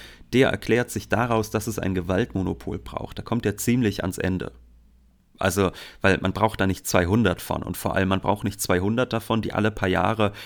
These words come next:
selbst ihre Waffen zusammentragen und dann ihre Bürger dazu zwingen, auf erweiterter Stufenleiter die Gewalt, die nach innen verhindert wird,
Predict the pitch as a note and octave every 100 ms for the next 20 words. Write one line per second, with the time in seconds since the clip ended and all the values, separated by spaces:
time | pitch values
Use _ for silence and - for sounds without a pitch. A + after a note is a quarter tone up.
0 | - - A#2 C3 - G2+ F#2+ F#2 F#2 -
1 | F2+ - G2 F2 F2 F2+ - F2 F2 F2
2 | - - - G2+ F#2 G#2 G2+ G2+ F#2+ F#2
3 | G2+ F#2+ F2+ F2+ - F2 - G2 G2+ -
4 | F2+ F2+ F#2 F#2+ F#2 F2+ - B2 A#2 F#2+
5 | F2 F2 E2+ G#2+ G2 F2 G2 A2+ F#2 -
6 | A#2 B2+ A2+ - G#2 A#2+ G#2+ A#2+ A#2